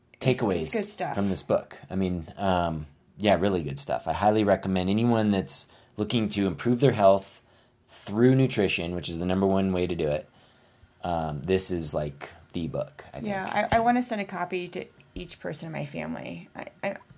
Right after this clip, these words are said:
Speaker 2: Well, it could
Speaker 1: I'm
Speaker 2: be a good
Speaker 1: not being
Speaker 2: Christmas gift,
Speaker 1: dramatic.
Speaker 2: yeah.
Speaker 1: I, I feel like this book is life-changing.
Speaker 2: Yeah, and funny enough, I stumbled upon it. Um,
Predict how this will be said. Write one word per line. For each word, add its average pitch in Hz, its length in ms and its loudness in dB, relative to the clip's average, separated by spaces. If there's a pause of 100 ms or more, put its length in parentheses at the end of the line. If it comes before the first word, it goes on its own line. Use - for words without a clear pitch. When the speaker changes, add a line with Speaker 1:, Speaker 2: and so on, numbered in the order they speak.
(120)
Speaker 2:
Well, 208 100 2
it - 60 -2
could 143 80 2
Speaker 1:
I'm 202 40 4
Speaker 2:
be 214 60 8
a 214 40 8
good 208 60 4
Speaker 1:
not 220 220 6
being 233 140 0
Speaker 2:
Christmas 202 100 0
gift, 190 120 0
Speaker 1:
dramatic. 151 360 0
Speaker 2:
yeah. 101 140 -2 (200)
Speaker 1:
I, - 20 -2
I 160 40 -2
feel 170 140 -6
like 160 60 -6
this 156 120 -6
book 143 180 -8
is 143 120 -10
life-changing. - 760 -10
Speaker 2:
Yeah, 135 160 10
and 101 140 4
funny 131 140 8
enough, 127 220 6
I 104 200 10
stumbled 107 840 6
upon 87 340 0
it. 92 240 0 (120)
Um, 85 420 -2